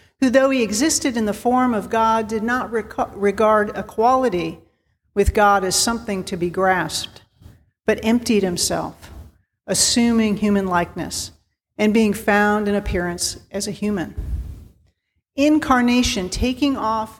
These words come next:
and putting on. And in Jesus' person, while doing it, being fully God and fully human, in a baby, for real.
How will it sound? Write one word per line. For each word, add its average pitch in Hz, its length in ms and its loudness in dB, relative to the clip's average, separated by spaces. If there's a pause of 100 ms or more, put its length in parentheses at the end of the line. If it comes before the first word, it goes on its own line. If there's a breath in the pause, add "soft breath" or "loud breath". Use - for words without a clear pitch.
and 208 200 -4
putting 214 360 -2
on. 202 440 -4 (500)
And 233 160 2
in 233 140 2
Jesus' 269 500 2
person, 262 500 -2
while 254 340 2
doing 247 420 0
it, 185 180 -6
being 240 240 2
fully 294 460 -2
God 240 340 0
and 196 160 -4
fully 233 320 0
human, 240 500 -2 (460)
in 269 160 2
a 254 60 4
baby, 254 680 0 (760)
for 247 240 -2
real. 269 640 -2